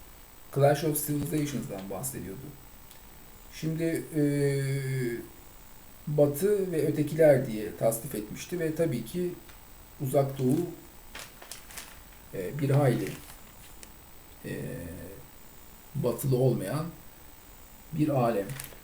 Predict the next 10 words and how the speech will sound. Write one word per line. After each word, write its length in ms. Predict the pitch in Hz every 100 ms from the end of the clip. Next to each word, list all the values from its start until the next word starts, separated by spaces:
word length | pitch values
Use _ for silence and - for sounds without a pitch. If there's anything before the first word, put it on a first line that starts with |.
| - -
Şimdi, 280 | - 156 165
e, 320 | 160 - 143 139 135 131 117 -
onları 560 | 147 151 156 180 175 147 - - 139
değerlendirmede 1000 | 135 123 123 120 117 113 110 160 185 185 - - - - - - -
mea 380 | 147 135 135 143 165
culpa 240 | 208 185
ölçütünü 520 | 127 123 - - 104 113 135 - - 170
ve 100 | 131
o 160 | 147 147
mea 280 | 147 156